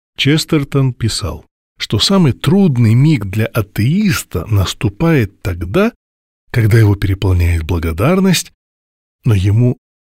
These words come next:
некого благодарить. Человек смотрит на закат, на звёздное небо, на лицо любимого человека и чувствует, одного восхищения недостаточно, хочется сказать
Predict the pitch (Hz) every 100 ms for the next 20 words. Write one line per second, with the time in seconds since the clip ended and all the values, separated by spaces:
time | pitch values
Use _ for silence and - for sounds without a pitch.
0 | 139 127 92 85 78 76 82 90 101 107
1 | - - _ _ _ _ _ _ _ _
2 | - 95 185 - 131 160 92 - 101 90
3 | 78 - - 120 117 - _ _ _ _
4 | 147 110 131 196 151 110 101 87 85 120
5 | 139 123 101 _ _ _ - 80 82 -
6 | 139 117 104 160 131 110 - 90 95 175
7 | 185 98 - 262 226 - 101 85 - _
8 | _ _ - 127 101 95 123 131 95 -
9 | - - 180 170 127 95 82 - - 196
10 | 196 107 - - _ _ _ - - 180
11 | 143 - 120 - 87 90 143 165